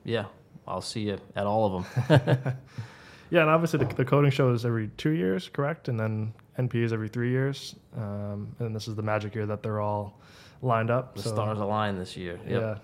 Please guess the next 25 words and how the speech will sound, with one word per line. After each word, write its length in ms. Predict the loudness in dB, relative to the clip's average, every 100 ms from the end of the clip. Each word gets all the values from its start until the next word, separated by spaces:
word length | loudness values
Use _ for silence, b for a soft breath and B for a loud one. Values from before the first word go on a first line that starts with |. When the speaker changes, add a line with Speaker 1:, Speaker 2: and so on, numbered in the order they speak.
| -10
Speaker 2:
should 200 | -8 -4
be 120 | -4
a 80 | -4
fun, 400 | -4 -4 -2 -2
uh, 340 | -2 -4 -6 -10 B B B B B
fun 220 | -4 -2
string. 220 | 0 0 0
Rob, 220 | 0 0
maybe 160 | -2
you 60 | -2
wanna 120 | -2
talk 200 | 0 -2
about 300 | 2 2 2
our, 260 | 2 0 0
our 100 | 0
cocktail 320 | 0 0 -2
party 220 | 0 0
at 60 | 2
A 80 | -2
F 100 | -2
P 100 | -2
M 120 | 0
a 60 | 0
little 140 | 0
bit, 200 | -2 -4